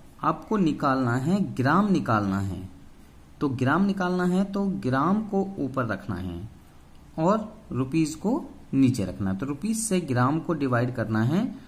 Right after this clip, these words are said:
तो आपके पास में एक रुपए में कितने ग्राम, एक रुपए में कितने ग्राम आ रहा है वो आपकी आ जाएगी। तो यहाँ पर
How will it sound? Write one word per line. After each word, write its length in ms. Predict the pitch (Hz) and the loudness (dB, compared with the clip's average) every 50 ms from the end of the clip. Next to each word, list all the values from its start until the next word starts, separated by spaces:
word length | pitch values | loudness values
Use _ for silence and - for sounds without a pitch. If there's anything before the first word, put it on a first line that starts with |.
| - - - - - - | -20 -20 -20 -20 -8 -4
तो 160 | - 175 - - | -4 -4 -2 0
आपके 260 | 160 170 180 - - 190 | 0 0 0 0 -2 -4
पास 300 | 190 - 143 135 139 - 196 | -2 0 0 0 0 0 0
में 80 | 202 208 | 0 -2
एक 1080 | 196 - 202 208 226 247 254 254 247 - - - - - - - - - - - - | -2 -4 -2 0 2 2 2 0 0 -4 -10 -16 -20 -20 -20 -20 -20 -20 -20 -16 -6
रुपए 260 | 139 135 135 135 143 143 | -2 -2 0 2 2 2
में 180 | 160 190 190 - | 2 0 0 -4
कितने 280 | - - - 220 208 160 | -4 -2 2 2 2 2
ग्राम, 360 | 135 120 104 95 85 87 87 - - - - - - - - - - - - - | 2 2 0 0 0 -4 -8 -12 -14 -20 -20 -20 -20 -20 -20 -20 -20 -20 -10 -4
एक 200 | 127 127 127 131 | -2 -2 -2 -2
रुपए 200 | 135 127 127 131 | -4 -4 -4 -2
में 300 | 135 165 220 294 330 - - - - - - - - - - - - - - | 0 0 0 0 -2 -4 -8 -14 -20 -20 -20 -20 -20 -20 -20 -20 -20 -10 -8
कितने 280 | 185 185 - 247 247 226 | -6 -2 0 0 2 2
ग्राम 300 | 208 208 190 175 165 151 | 2 2 2 2 2 2
आ 80 | 147 | 2
रहा 120 | 151 185 233 | 2 2 2
है 60 | 247 | 2
वो 280 | 220 180 156 - 196 202 | 0 0 0 0 0 0
आपकी 500 | - - - 127 127 - - - 175 - - - - - - - - 180 190 - - - - - - - | 0 0 -2 -2 -2 -4 -6 -8 -10 -10 -10 -14 -20 -20 -20 -16 -14 -12 -12 -12 -14 -18 -20 -20 -8 -2
आ 80 | - 135 | 0 2
जाएगी। 380 | 127 123 113 113 107 95 - 98 - - - - - - - - - | 2 4 2 2 0 -2 -4 -10 -14 -16 -18 -20 -20 -20 -20 -8 -4
तो 60 | 160 151 | -4 -2
यहाँ 320 | 143 165 160 - 196 240 - | 0 -2 -2 0 0 0 0
पर 360 | - 156 170 196 - - | 2 2 2 2 0 -2